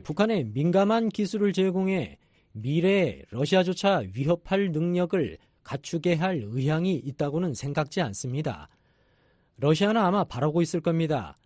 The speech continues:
그들이 우크라이나와의 이 전쟁을 이겨내고 언젠가는 유럽, 유럽연합, 미국과의 관계를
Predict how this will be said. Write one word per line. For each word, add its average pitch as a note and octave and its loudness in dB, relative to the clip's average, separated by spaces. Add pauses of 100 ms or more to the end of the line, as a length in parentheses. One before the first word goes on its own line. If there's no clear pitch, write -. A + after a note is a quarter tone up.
(520)
그들이 F#3 4
우크라이나와의 F#3 2
이 D#3+ 0
전쟁을 D#3+ 2
이겨내고 D#3+ 0 (380)
언젠가는 D3+ 0
유럽, D3 2 (160)
유럽연합, E3+ 0 (300)
미국과의 E3 2
관계를 F#3 2